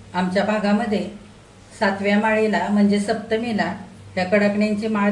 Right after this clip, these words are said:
तयार करून देवीच्या घटावरती बांधली जाते. काही भागांमध्ये अष्टमीला तर नवमीला सुद्धा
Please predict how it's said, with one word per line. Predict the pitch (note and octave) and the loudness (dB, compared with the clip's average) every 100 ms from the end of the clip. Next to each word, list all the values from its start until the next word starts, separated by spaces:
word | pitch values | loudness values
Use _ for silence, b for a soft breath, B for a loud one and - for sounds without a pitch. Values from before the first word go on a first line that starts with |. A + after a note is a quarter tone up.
| G#3+ | 4
तयार | G#3+ A3 | 4 4
करून | A3 A3+ F#3+ G#3 - - - - | 0 -4 -2 -2 -4 -10 -18 -2
देवीच्या | G3 G3+ G3 G#3 | 2 2 2 0
घटावरती | G#3 G#3+ A3 A3 - - F#3+ | 0 2 2 2 -2 -6 -2
बांधली | F#3+ F#3 F3+ F#3+ | 0 -2 -2 0
जाते. | G3+ - E3 - - - - - - - | 0 0 -6 -10 -14 -20 -20 -20 -8 -2
काही | F#3 G3 | 0 2
भागांमध्ये | G3+ G#3 G#3 G#3+ G#3 | 2 4 2 2 2
अष्टमीला | G#3+ G#3+ - A3+ A#3 F#3 - | 2 0 -4 -4 -2 -2 -2
तर | F#3 G3 | -2 0
नवमीला | G#3 G3+ G#3 A3 A3 | 2 4 2 2 -2
सुद्धा | A#3+ G3+ - A3+ | -4 -2 -2 -2